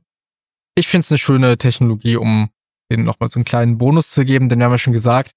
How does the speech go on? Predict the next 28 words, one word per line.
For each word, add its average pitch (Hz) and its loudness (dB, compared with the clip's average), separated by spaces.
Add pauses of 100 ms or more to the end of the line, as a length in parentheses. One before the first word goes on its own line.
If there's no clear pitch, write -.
(280)
gerade 139 0
so 135 -2
in 147 2
der 151 0
Ritterzeit 139 0
haben 123 0
die 127 -2
Italiener 120 0
nichts 123 0
Besonderes 123 0
zu 117 -2
bieten, 120 -4
was 117 -6
so 113 -8
ihre - -4
Einheiten 135 0
angeht. 123 0 (280)
Sie 123 0
haben 117 0
auch 113 -6
keinen 117 -2
Wirtschaftsbonus 131 -2
da, 123 0
sondern 117 0
wenn 117 0
dann 117 0
irgendwie 123 -2
mal 120 2